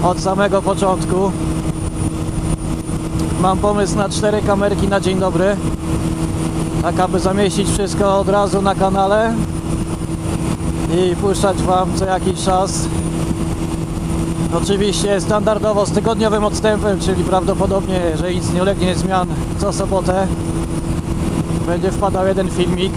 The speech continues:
A to dlatego, żeby nie wrzucić wszystkiego naraz, żebyście przez dłuższy okres czasu mogli sobie coś obejrzeć.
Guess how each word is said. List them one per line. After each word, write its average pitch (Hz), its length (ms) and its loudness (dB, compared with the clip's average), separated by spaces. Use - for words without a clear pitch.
A 170 80 0
to 185 140 0
dlatego, 185 480 2
żeby 190 400 2
nie 190 120 2
wrzucić 196 360 0
wszystkiego 202 440 0
naraz, 190 420 2
żebyście 190 520 2
przez 175 220 0
dłuższy 196 600 2
okres 190 380 2
czasu 196 320 2
mogli 196 260 2
sobie 190 240 0
coś 190 220 -2
obejrzeć. 185 500 2